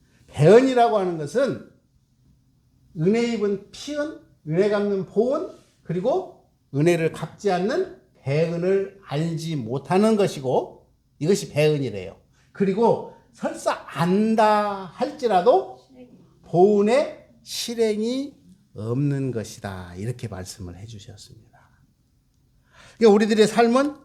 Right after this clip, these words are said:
지금 여기에 사실은 활짝 꽃이 피었다고 그랬죠? 여기에 동의를 하셔야 돼요.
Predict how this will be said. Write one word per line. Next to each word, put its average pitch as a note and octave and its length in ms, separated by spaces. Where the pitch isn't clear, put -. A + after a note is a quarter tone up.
지금 G#3 400
여기에 F#3 760
사실은 G#3 460
활짝 D4+ 420
꽃이 D4+ 240
피었다고 C#4 340
그랬죠? F#3 580
여기에 E3+ 300
동의를 C3+ 400
하셔야 D3+ 400
돼요. D#2+ 260